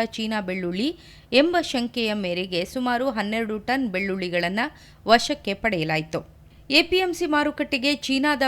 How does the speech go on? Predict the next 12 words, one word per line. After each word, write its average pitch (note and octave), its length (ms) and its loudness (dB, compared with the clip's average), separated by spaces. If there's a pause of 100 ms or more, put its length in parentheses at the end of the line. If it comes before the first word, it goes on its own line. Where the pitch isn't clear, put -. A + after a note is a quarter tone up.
ಬೆಳ್ಳುಳ್ಳಿ C4+ 340 2
ಬಂದಿದೆ A#3 480 -2
ಎಂಬ G#3 140 -2
ಮಾಹಿತಿ G3 440 -2
ಬಂದ F#3 260 -2 (120)
ಕೂಡಲೇ F#3 300 -2
ಆಗಮಿಸಿ F#3 600 0
ಪರಿಶೀಲನೆ A#3 600 -4
ಮಾಡಿದ್ದೇವೆ. D#3 500 -4 (380)
ಇಲ್ಲಿಗೆ C#4 280 0
ಬಂದ C4+ 200 0 (200)
ಎಲ್ಲ A3+ 120 -2